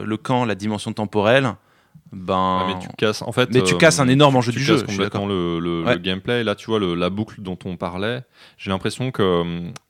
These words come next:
Speaker 2: quelque part, quelque chose ne fit pas entre ce que le jeu propose et la manière dont on a joué au jeu. C'est-à-dire que si on se lie comme ça, euh, aux enjeux,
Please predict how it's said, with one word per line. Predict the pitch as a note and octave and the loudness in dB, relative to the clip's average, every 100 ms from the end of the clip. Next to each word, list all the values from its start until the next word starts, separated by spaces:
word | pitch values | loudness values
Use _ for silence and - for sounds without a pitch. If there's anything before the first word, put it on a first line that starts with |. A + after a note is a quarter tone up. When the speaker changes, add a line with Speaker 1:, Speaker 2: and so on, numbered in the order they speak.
| _ _ | _ _
Speaker 2:
quelque | - A#2+ B2+ | -2 0 0
part, | G#2+ B2+ - | 2 0 0
quelque | G#2 - | -6 -6
chose | - A#2 G#2+ | -4 -4 -2
ne | F#2 | -6
fit | - - - | -6 -10 -6
pas | G#2+ G#2+ _ _ _ _ _ - | -4 -4 _ _ _ _ _ -4
entre | F#2 - G#2+ F#2 - _ | -4 -2 2 2 0 _
ce | - | -8
que | - | -2
le | G#2 | 0
jeu | A2 | 0
propose | - G#2 A2 A#2 A#2+ _ | -2 -2 -2 -4 -6 _
et | G#2 | -4
la | F2+ | -2
manière | F#2 G#2 | 0 -2
dont | F#2+ F2+ | -4 -6
on | G2 F2+ F2 | -8 -10 -10
a | E2+ F2 | -10 -10
joué | F#2 F2+ | -6 -6
au | F2+ | -6
jeu. | E2+ _ _ _ - - | -10 _ _ _ -20 -18
C'est-à-dire | - G2 - | 0 0 2
que | G2+ F2 - _ _ _ _ _ _ | 2 2 0 _ _ _ _ _ _
si | - - D3 | -14 -6 0
on | C3+ | 0
se | A#2+ B2+ | 0 -2
lie | A#2 B2 | -2 -4
comme | G2+ | -6
ça, | F#2+ A2+ A2 | -4 0 2
euh, | G#2+ E2+ E2 - | 2 0 -2 0
aux | G#2+ G2+ | 0 2
enjeux, | G#2+ G#2 | -2 -2